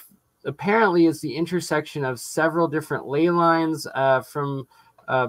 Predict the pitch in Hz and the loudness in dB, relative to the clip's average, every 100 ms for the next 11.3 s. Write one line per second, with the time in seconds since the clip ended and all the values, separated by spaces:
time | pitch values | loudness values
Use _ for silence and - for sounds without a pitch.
0 | - - 165 - 170 147 147 127 - - | -4 -6 -6 -2 -2 0 -2 -2 -8 -4
1 | 160 165 160 151 147 143 - - - - | 0 2 2 0 0 -2 -4 -16 -16 -12
2 | 123 127 151 151 - 139 120 135 139 127 | -10 -8 -8 -8 -8 -8 -6 -6 -2 -2
3 | 95 147 160 - 156 151 156 160 160 151 | 0 0 -2 -2 -4 -2 -2 -4 -2 0
4 | 151 147 - 127 131 - 139 139 127 - | 2 0 -2 -6 -6 -4 0 0 -2 -6
5 | 113 139 143 147 143 - 147 139 135 127 | -6 -4 -4 -4 -4 -2 0 2 0 -2
6 | 127 123 - 117 113 139 139 143 151 147 | -6 -6 -6 -8 -4 -2 0 0 0 2
7 | 143 131 104 147 151 143 131 123 - 143 | 0 -2 -2 -4 -2 0 0 -2 -4 0
8 | 147 139 - - 147 151 147 - - _ | 2 0 -6 0 4 4 2 -10 -18 _
9 | _ - 123 127 139 143 143 - 139 131 | _ -4 0 2 2 2 0 -2 0 2
10 | 120 110 _ - 143 135 - 127 110 110 | 2 0 _ -4 -2 -2 -6 -6 -4 -4
11 | 101 - | -6 -8